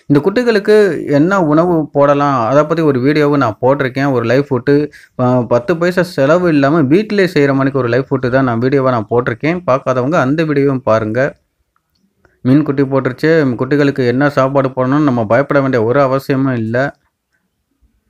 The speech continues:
இந்த லைஃப் ஃபுட்டை போட்டாலே மீன் குட்டிகள் வந்து வேகமாவே வளர்ந்துரும். அதனால நம்ம அதை பத்தி கவலைப்பட வேண்டிய அவசியம் கிடையாது. பாத்தீங்களா ஃப்ரெண்ட்ஸ், நான் உங்களுக்கு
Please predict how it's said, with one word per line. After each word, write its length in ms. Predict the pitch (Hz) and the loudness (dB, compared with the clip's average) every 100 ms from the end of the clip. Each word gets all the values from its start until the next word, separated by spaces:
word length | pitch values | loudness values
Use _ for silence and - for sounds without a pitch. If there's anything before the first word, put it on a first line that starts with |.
| 131 | -2
இந்த 140 | 123 | 0
லைஃப் 240 | 127 190 | 2 0
ஃபுட்டை 220 | 190 170 147 | 0 -2 0
போட்டாலே 400 | 151 170 175 190 | 0 0 2 2
மீன் 220 | 160 180 | 2 0
குட்டிகள் 320 | 175 165 151 | 0 0 0
வந்து 160 | 160 180 117 | 0 -2 0
வேகமாவே 600 | 127 185 196 175 151 123 | 0 0 0 -2 -2 -2
வளர்ந்துரும். 560 | 110 113 127 110 110 - _ _ _ _ _ _ _ _ _ - | -2 -2 -2 -4 -6 -12 _ _ _ _ _ _ _ _ _ -10
அதனால 360 | - 113 123 139 | -6 -2 0 0
நம்ம 200 | 143 143 139 117 | 2 2 2 0
அதை 180 | 131 139 | 0 0
பத்தி 200 | 143 143 | 0 -2
கவலைப்பட 440 | 135 135 139 139 135 | 0 0 0 2 0
வேண்டிய 280 | 135 131 131 123 | 0 -2 0 0
அவசியம் 480 | 110 127 143 131 117 | -2 -2 -2 -2 -2
கிடையாது. 480 | 110 110 110 104 135 - _ _ _ _ _ _ _ _ _ _ _ _ _ _ _ _ _ - | -2 -2 -2 -4 -8 -10 _ _ _ _ _ _ _ _ _ _ _ _ _ _ _ _ _ -8
பாத்தீங்களா 380 | 107 - 120 113 | -6 -4 -4 -4
ஃப்ரெண்ட்ஸ், 400 | 110 120 127 - - _ _ _ _ _ _ _ _ _ _ _ _ _ _ | -4 -6 -8 -10 -20 _ _ _ _ _ _ _ _ _ _ _ _ _ _
நான் 160 | 117 147 | -4 0
உங்களுக்கு 320 | 156 135 120 | 2 0 0